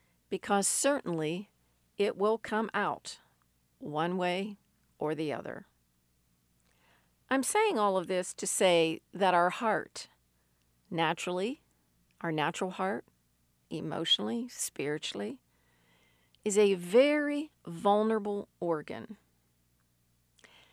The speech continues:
That's why when we speak of love or think of love,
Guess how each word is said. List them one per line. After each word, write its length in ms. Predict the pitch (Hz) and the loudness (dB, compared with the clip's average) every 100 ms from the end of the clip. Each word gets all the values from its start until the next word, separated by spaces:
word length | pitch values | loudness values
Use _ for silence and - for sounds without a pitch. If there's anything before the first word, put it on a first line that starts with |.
| _ _ - | _ _ -2
That's 400 | 208 294 - - | 2 2 0 0
why 420 | 269 202 - - _ _ _ _ _ _ | 2 2 -2 -8 _ _ _ _ _ _
when 240 | 190 214 214 | 0 2 2
we 120 | 214 | 0
speak 520 | - - - 294 - | -2 -4 -6 -6 -6
of 160 | 226 196 | -8 -4
love 340 | 180 - - | -2 -2 -4
or 100 | 165 | -8
think 380 | 190 - 285 247 | -6 -2 -2 0
of 160 | 160 156 | -2 0
love, 460 | 143 98 - - | -2 -2 -8 -16